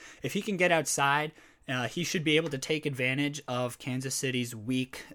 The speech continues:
exterior defense again, weak cornerbacks, weak linebackers,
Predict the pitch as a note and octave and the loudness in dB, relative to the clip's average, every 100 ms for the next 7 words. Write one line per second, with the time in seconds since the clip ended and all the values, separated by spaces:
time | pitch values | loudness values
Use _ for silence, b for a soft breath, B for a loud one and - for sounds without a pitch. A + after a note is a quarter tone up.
0 | - B2+ - - B2 B2 C3 A#2 A#2+ - | -2 0 0 -4 -2 -2 -2 -2 -4 -2
1 | D3 D3+ D3+ D#3 D3+ D#3 B B - C#3 | -4 -2 -4 -2 -4 -4 B B -2 -2
2 | C3+ - C#3 C3+ C3+ C3+ C3+ - - B2 | -2 -6 -2 -2 2 2 2 -2 -6 -4
3 | C3 B2 C3 C3+ C3 C3 - C3 C3 - | -4 -2 0 2 2 2 2 -4 -4 -6